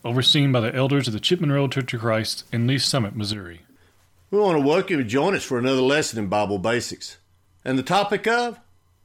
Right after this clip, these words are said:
Speaker 2: The power of prayer. In First Thessalonians five, verses seventeen and eighteen, we read,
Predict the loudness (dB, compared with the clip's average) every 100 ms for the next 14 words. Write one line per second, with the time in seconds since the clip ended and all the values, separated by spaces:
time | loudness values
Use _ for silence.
0 | _ -14 -4 0 0 -2 -2 -2 -2 -4
1 | -16 _ _ _ _ _ _ _ _ _
2 | _ _ _ _ _ _ _ _ _ _
3 | -6 0 0 2 0 0 2 2 2 2
4 | 2 0 -4 0 4 4 2 -2 -6 -4
5 | -2 -2 -4 -2 -2 -2 -2 0 0 -2
6 | -2 -2 0 -2 -2 -2 -2 -6